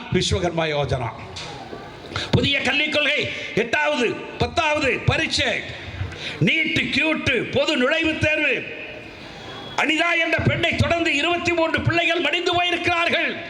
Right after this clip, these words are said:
பெண்களின் பாதுகாப்பை பற்றி புலம்புகிற மாண்புமை பிரதமர் மோடி அவர்களே, என்ன செஞ்சு கிழிச்சிங்க சொல்லுங்க? கல்விக்கு என்ன செஞ்சீங்க? அதை தொடர்ந்து மருத்துவம்.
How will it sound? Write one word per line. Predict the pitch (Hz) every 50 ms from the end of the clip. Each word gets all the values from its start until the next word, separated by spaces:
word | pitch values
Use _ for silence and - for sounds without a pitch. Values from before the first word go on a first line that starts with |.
| - - - - - - - -
பெண்களின் | - 254 330 339 349 359 359 349 349 349
பாதுகாப்பை | 339 294 311 359 349 330 233 339 349 339 339 349 392
பற்றி | - 349 349 349 349 320
புலம்புகிற | - - 311 359 359 359 359 339 - 330 349 339 294 - - - - - 151
மாண்புமை | 208 277 339 349 339 349 349 339 349 330 - -
பிரதமர் | - - 349 359 349 349 320 269
மோடி | 220 320 349 359 349
அவர்களே, | 349 339 349 330 - 311 320 349 370 392 403 381 320 - - - - - - - - - - - - 392 381 - - - - - - - - - - - - - - - -
என்ன | - 214 311 359 381 403 415 - -
செஞ்சு | 359 381 370 392 381 -
கிழிச்சிங்க | 339 381 381 370 - 330 339 359 349 277
சொல்லுங்க? | - 277 320 339 359 339 330 294 247 175 - - - - - - - - - - - -
கல்விக்கு | - 285 349 359 381 403 381 392 359
என்ன | 339 339 349 359 - -
செஞ்சீங்க? | 349 349 349 349 330 330 311 262 208 143 117 - - - - - - - - - - - - - - - - - - - - -
அதை | - 285 349 359 339
தொடர்ந்து | 330 339 370 392 392 - 392 381 359
மருத்துவம். | 320 330 370 392 381 - 392 392 381 359 320 247 - - - -